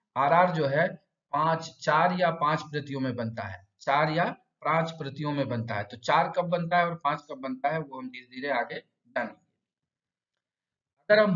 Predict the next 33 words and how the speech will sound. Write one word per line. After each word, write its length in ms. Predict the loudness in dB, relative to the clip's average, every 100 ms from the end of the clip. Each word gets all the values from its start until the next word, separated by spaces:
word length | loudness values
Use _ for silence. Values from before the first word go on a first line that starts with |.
| 0
होम 260 | 2 2 2
रेल 220 | 2 0 -2
की 80 | -4
बुकिंग 340 | -4 -6 -2
करते 280 | -2 -2 -4
हैं 200 | -4 -6
तो 100 | -8
चार, 460 | -10 -4 0 0 -4 -12 _ _ _ -10 -10
फोर 260 | -6 -4 0
कॉपीज 380 | 2 2 0 -2
बनेंगे, 420 | -2 0 -2 -6 -12 _ _ 0
और 180 | 2 2 0
अगर 200 | 2 2
हम 240 | 2 -2 -6 _ _ _ _ _ _ -2
फॉरेन 320 | 2 2 2
रेलवे 260 | 2 0 -2
के 120 | -4
लिए 120 | -6
बुक 220 | -6 -8 -4
करते 280 | -6 -4 -6
हैं 220 | -6 -8 -14 _
तो 80 | -6
यहाँ 280 | -2 0 -2 -6 -14 _ 0
पांच 220 | 2 2
प्रतियां 460 | -2 -6 -4 -6 -6
बनेंगी। 400 | -8 -16 -20 -20 _ _ _ -8
तो 60 | -2
यहाँ 220 | 2 2
पर 120 | 0
दो 200 | -2 -2 -2
शब्द, 300 | -2 -4 -8
होम 360 | -4 -2 0
रेल 280 | 0 0 -2